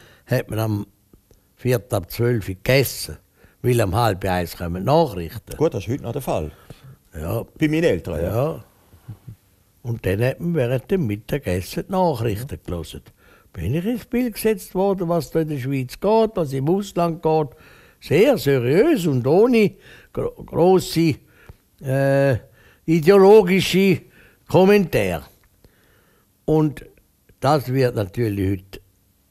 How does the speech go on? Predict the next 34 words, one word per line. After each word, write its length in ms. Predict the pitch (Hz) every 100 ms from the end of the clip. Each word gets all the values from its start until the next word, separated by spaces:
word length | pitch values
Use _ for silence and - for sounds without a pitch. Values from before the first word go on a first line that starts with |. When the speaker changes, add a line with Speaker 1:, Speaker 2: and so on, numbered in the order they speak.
| _ _
Speaker 1:
wenn's, 280 | - 85 90 -
wenn, 320 | 98 90 85
äh, 240 | 87 90 85
Sie 160 | 85
sagen, 360 | 82 90 87 87 -
bei 100 | 92
meinen 340 | 90 87 87
Eltern 580 | 87 85 - 80 78 73 -
sind 160 | 76 67
ältere 440 | 82 76 - 92
Leute. 420 | 151 139 92 - - _ _ _ _ _ _
Aber 240 | 104 98 90
die 160 | 90
Jungen, 400 | 120 139 110 85
die 160 | 98 117
müssen 220 | 95 82
nicht 140 | 110
mehr 160 | 135 127
um 240 | 120 120
halb 300 | 113 123 120
eins 380 | 120 117 120 113
die 180 | - -
Nachrichten 640 | 131 131 104 123 120 -
hören. 320 | 127 147 107 - _ - - -
Die 100 | 117
haben 240 | 113 127 110
ja, 240 | 107 90 - _ -
den 100 | 113
ganzen 440 | 127 175 185 -
Tag 380 | 143 156 214 175
haben 180 | 156 139
ja 100 | 131
die 360 | 117 127 117 92 - - _ _
Informationen. 1300 | 131 127 110 110 117 110 - 123 143 277 294 143